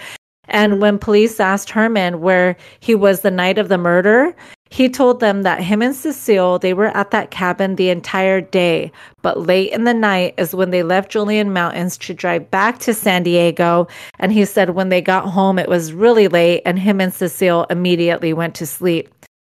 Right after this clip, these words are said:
But later, Cecile said, "Well, yeah, you know, that is true. We were there in the day, but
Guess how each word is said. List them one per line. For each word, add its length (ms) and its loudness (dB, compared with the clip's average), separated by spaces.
But 240 -2
later, 800 2
Cecile 500 2
said, 360 0
"Well, 120 2
yeah, 460 4
you 220 0
know, 400 2
that 180 2
is 200 4
true. 260 4
We 160 4
were 140 2
there 160 2
in 80 0
the 100 2
day, 600 2
but 540 0